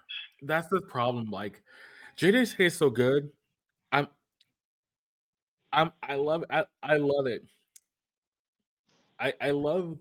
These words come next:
the way they do J J K. Chris introduced me to the series. I have to give the man credit. He did introduce me to the series. I started with the movie, and then I watched all season one. Toge-, we watched all season one in simultaneously. Like, I think J J K is a good series, but I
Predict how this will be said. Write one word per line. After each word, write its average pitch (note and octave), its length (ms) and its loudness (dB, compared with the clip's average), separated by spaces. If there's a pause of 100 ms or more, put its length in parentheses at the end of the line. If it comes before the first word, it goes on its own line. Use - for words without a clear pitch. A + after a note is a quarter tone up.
the D3 80 -2
way C3+ 120 0
they C3 100 -2
do B2 140 -6
J B2 120 -6
J - 100 -14
K. - 200 -14 (400)
Chris A3 260 4
introduced B2 500 -4
me A2 80 -6
to G#2+ 100 -8
the G#2 100 -8
series. - 460 -12 (140)
I B2 40 0
have C3+ 80 -2
to C3 60 -8
give A#2+ 100 -4
the G#2+ 40 -6
man F#2+ 140 -6
credit. - 360 -12
He B2+ 120 -4
did C3+ 200 0
introduce B2 320 -6
me A#2 100 -8
to A2 60 -10
the G#2 40 -8
series. G#2+ 420 -14
I C#3 80 0
started D#3+ 220 2
with C3+ 100 -6
the A2+ 60 -8
movie, A2 340 -2 (120)
and A#2+ 100 -6
then A#2 60 -4
I A2+ 60 0
watched A2 220 -2
all F#2+ 140 -10
season G#2 280 -12
one. D#2 200 -14 (600)
Toge-, - 220 -10
we B2+ 80 0
watched A#2+ 220 -2
all A2+ 80 -4
season A2 220 -6
one G2+ 180 -14 (260)
in A2+ 160 -14
simultaneously. G2 600 -12 (580)
Like, C3 380 6 (1500)
I D#3+ 160 2
think F3+ 600 -2
J D3+ 180 -6
J D3+ 140 -6
K C#3+ 140 -8
is C3+ 80 -4
a C3+ 40 -2
good B2+ 220 -6
series, B2 500 -4
but G#2+ 160 -10
I G#2+ 40 -14